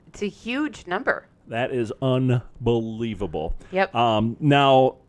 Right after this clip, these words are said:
Speaker 2: yes, there are, I don't know how many different strains of it. There's, like, twenty-something, thirty-something, something like that.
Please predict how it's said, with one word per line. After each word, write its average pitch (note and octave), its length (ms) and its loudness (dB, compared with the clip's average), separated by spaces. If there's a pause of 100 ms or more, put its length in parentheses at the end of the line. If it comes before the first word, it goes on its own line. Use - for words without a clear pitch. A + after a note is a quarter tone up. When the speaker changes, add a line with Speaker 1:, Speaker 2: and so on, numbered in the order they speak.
(800)
Speaker 2:
yes, C3+ 440 -2
there C3 240 4
are, A#2+ 280 6
I A#2+ 80 2
don't A#2+ 140 2
know G#2 140 2
how G#2 160 0
many G2+ 260 0
different F#2 360 -8
strains F2 360 -10
of E2+ 80 -8
it. D#2+ 100 -12
There's, F#2+ 160 -8
like, E2+ 140 -8
twenty-something, E2 720 -10
thirty-something, E2+ 560 -10
something - 220 -12
like E2+ 100 -10
that. F2+ 260 -4